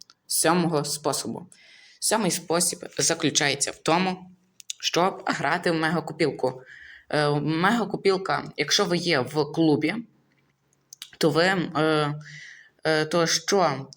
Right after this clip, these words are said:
е, щомісяця, е, є такий івент мегакопілка. І ви можете,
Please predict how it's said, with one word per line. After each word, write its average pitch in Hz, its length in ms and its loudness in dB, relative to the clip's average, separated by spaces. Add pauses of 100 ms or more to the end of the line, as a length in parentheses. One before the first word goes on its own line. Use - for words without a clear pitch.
(120)
е, 139 200 0
щомісяця, 185 800 0 (180)
е, 147 380 4
є 151 460 0 (600)
такий 170 260 0
івент 160 720 -2 (460)
мегакопілка. 165 960 0 (1080)
І 190 220 2
ви 196 280 4
можете, 160 680 0